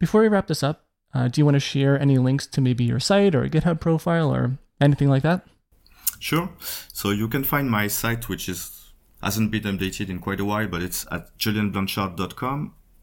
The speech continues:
Speaker 2: It's a blog, and I wrote mainly about Emacs, Rust, and some F sharp. I s-, also have a GitHub account as Julian X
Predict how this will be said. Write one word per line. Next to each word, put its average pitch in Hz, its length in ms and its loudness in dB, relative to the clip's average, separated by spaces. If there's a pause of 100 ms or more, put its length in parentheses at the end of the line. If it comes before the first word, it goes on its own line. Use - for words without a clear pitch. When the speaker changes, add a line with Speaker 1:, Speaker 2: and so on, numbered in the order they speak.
(160)
Speaker 2:
It's - 200 -6
a 92 60 -6
blog, 98 340 -2
and 95 160 -4
I 87 100 -4
wrote 98 400 -6 (360)
mainly 104 280 -2
about 92 440 -6 (440)
Emacs, 107 600 -2
Rust, 95 580 -4
and 87 400 -6
some 95 240 -4
F - 140 -8
sharp. 135 300 -10 (960)
I 104 140 -2
s-, 104 160 -8
also - 380 -4
have 104 140 -2
a 90 240 -2
GitHub 98 300 -2
account 139 380 -4
as - 180 -6 (180)
Julian - 540 -4
X - 240 -6